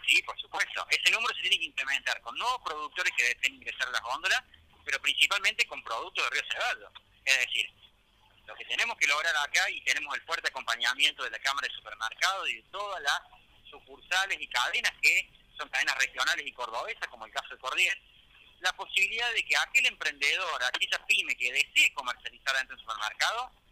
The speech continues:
la Secretaría de Comercio se va a sentar al lado para generar las mejores condiciones que necesita realmente esa pyme para poder ingresar. Y esto no solamente va en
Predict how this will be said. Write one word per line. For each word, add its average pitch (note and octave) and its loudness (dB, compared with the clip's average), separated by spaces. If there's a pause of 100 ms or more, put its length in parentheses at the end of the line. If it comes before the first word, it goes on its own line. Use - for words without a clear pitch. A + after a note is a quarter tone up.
(120)
la D3 0
Secretaría D#3+ 2
de G#3 0
Comercio E3 -2
se D#3+ -6
va E3 0
a - -8
sentar E3 0
al D3 -4
lado F#3+ 0 (320)
para C#3+ 2
generar D#3 4
las C3 -2
mejores A#3 0
condiciones F#3+ 2 (380)
que F3 8
necesita D#3+ 6
realmente D3 4
esa - -2
pyme F3+ 4 (360)
para C3+ 2
poder D3 -2
ingresar. A2+ -4 (460)
Y - 4
esto G3+ 2
no G3+ -4
solamente G3 2
va A#2+ 0 (260)
en C3 2